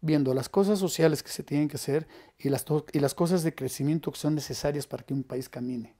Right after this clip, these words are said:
para que tenga un país, este, de todo: ¿no? Educación, salud,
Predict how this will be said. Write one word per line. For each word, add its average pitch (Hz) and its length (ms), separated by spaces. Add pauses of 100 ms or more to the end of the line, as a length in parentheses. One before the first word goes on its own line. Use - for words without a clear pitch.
(500)
para 123 220
que - 100
tenga 139 240
un 147 80
país, 143 480 (520)
este, 123 640 (460)
de 131 120
todo: 175 380 (240)
¿no? 185 140
Educación, 139 640
salud, 139 560